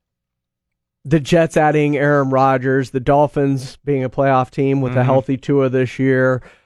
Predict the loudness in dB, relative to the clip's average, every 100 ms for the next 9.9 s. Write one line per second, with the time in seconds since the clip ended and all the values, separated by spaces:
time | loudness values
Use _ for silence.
0 | -10 -10 -4 0 0 0 -2 -2 -4 -8
1 | -2 0 2 2 0 -2 -6 -6 -4 -2
2 | -2 -4 _ _ _ _ -12 -12 _ _
3 | -4 0 0 0 0 0 0 -4 -2 -2
4 | -2 -2 -2 -2 -2 -2 -4 -6 -10 -4
5 | -2 0 0 2 0 -2 -4 -6 -4 -4
6 | -4 -4 -6 -4 -4 -4 -4 0 2 2
7 | 2 -2 _ _ _ _ 0 2 2 0
8 | 0 0 2 2 2 0 2 2 2 -2
9 | -6 -8 -2 -2 -2 -2 -2 -4 0